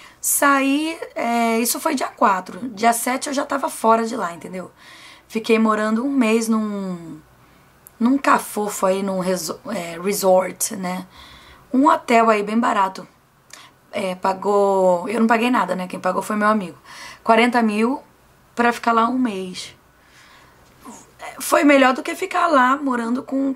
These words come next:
um menino louco, né? Mas aí eu tive que procurar, é, emprego, porque eu tava sem emprego, né? E apartamento.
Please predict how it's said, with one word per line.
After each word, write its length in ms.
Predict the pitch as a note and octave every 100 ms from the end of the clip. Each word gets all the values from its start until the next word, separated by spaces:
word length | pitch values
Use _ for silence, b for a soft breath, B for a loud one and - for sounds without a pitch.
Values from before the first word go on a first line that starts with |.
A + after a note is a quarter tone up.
| -
um 100 | C4
menino 380 | B3+ B3+ A#3 C4
louco, 400 | C#4 F#3 F3+ F#3
né? 220 | F#3 G3 - B B B B B B -
Mas 340 | G3+ G3+ G3
aí 160 | G3 G3+
eu 60 |
tive 220 | G#3 G3+
que 100 | G#3
procurar, 800 | - G3+ F#3 F#3+ F#3 F#3+ - - -
é, 640 | F#3 F3+ F3 E3+ E3 E3 - _ _ -
emprego, 440 | B3+ A3+ G3 A3+
porque 120 | A3+
eu 40 | F#3
tava 260 | F#3+ F#3
sem 180 | - F#3+
emprego, 460 | F#3 F3+ F3 A3 A#3+
né? 240 | A3+ B3+ B B B B B B B B _
E 320 | A3+ G#3+ G#3+
apartamento. 840 | G#3+ G#3+ - C#4+ D4+ C#4 C4+ G3